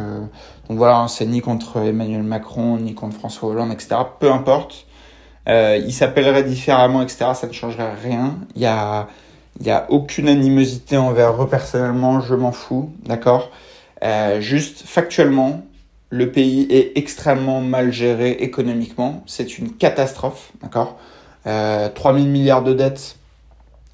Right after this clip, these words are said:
on en parle en fait, mais je pense que les gens, ils captent même pas. Juste notez ce chiffre sur un papier, vous allez comprendre combien il y a de zéros, et vous allez comprendre à quel point c'est quasi impossible de la rembourser, sachant que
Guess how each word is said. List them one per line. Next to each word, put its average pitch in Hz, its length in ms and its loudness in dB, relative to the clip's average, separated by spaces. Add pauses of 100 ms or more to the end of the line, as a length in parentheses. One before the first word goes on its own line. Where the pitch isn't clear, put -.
(300)
on 131 140 2
en 135 100 4
parle 170 280 2
en 139 100 -2
fait, 156 420 -2
mais 117 240 -4
je 113 80 -8
pense 143 200 -2
que 127 100 -4
les 117 100 0
gens, 143 120 0
ils 143 120 -2
captent 123 240 -4
même 117 280 -2
pas. 139 280 0 (320)
Juste 139 300 -4 (120)
notez 139 340 0
ce 139 160 0
chiffre - 380 -4
sur - 220 -2
un 123 60 0
papier, 135 320 0
vous 131 180 0
allez 120 100 4
comprendre 131 320 -4
combien 131 200 2
il - 20 4
y - 20 4
a 120 40 2
de 110 60 -4
zéros, 123 420 0 (320)
et - 20 -10
vous 113 80 -2
allez 117 140 -2
comprendre 123 260 -2
à 123 60 2
quel 123 180 0
point 135 320 -2
c'est - 460 -4 (120)
quasi 127 400 0
impossible 135 520 -2
de 131 60 2
la 127 120 4
rembourser, 120 460 0
sachant 135 420 0
que 185 300 0